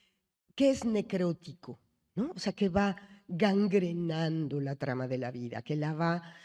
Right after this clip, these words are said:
dificultando, que le va impidiendo sus capacidades de regeneración,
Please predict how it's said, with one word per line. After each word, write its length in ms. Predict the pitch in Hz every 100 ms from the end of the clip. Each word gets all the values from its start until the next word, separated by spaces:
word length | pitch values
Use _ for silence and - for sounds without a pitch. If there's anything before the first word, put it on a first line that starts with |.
| - _
dificultando, 1700 | - 214 247 226 190 262 220 233 208 - 175 151 - 156 165 170 160
que 120 | 175
le 120 | 185
va 400 | 180 185 196 - -
impidiendo 1080 | 294 269 240 - 247 196 190 208 196 202 156
sus 240 | - 170
capacidades 640 | 180 165 165 175 160 156 151
de 100 | 165
regeneración, 960 | 151 - 147 139 139 - 143 147 139